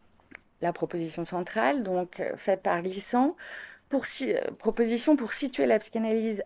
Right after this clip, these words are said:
ailleurs qu'à l'ombre de la prétention à l'universel, ont été manifestement dérangés par ce qu'ils ont entendu. Ils témoignent, par leurs incompréhensions, de la difficulté à accepter le déplacement auquel Glissant les invitait.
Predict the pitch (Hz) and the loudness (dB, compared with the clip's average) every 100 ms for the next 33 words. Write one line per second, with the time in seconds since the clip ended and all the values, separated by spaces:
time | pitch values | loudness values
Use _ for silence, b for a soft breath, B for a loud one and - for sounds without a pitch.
0 | - 254 269 294 320 294 - 208 208 233 | 8 10 12 12 12 10 2 4 4 4
1 | 226 165 165 - 180 170 - 214 202 190 | 2 0 -4 -4 0 0 -2 -4 -4 -6
2 | - 196 190 - 175 170 175 170 - - | -6 -6 -4 -2 -2 0 0 -2 -2 2
3 | 226 277 - 208 214 247 247 214 220 226 | 4 4 0 -4 0 2 2 0 0 0
4 | 254 240 240 220 220 - 175 226 262 247 | -2 0 -2 2 2 0 4 6 8 6
5 | 240 269 311 226 - 226 - 208 247 247 | 4 -2 -2 -8 -6 -8 -8 2 2 4
6 | 208 202 185 170 151 - _ b b b | 4 4 2 0 -8 -12 _ b b b
7 | b b b - 233 226 294 277 262 262 | b b b 0 0 6 8 12 12 12
8 | 302 254 196 - _ _ _ _ _ - | 10 6 2 -8 _ _ _ _ _ 4
9 | 214 208 190 202 233 226 - 214 202 - | 6 8 8 6 0 -2 -2 -2 -2 0
10 | 247 262 294 202 185 214 247 262 - 226 | 2 4 4 6 6 4 0 -4 -4 -2
11 | 254 254 - - 240 254 - 254 - 302 | 2 4 4 6 6 6 0 -2 2 2
12 | 247 196 214 226 214 - 233 247 - 196 | 4 2 4 2 2 0 -2 -2 -4 -6
13 | 185 214 214 190 202 - 220 208 180 175 | 0 2 2 0 -4 -2 0 2 2 0
14 | 170 - 85 | -2 -2 -2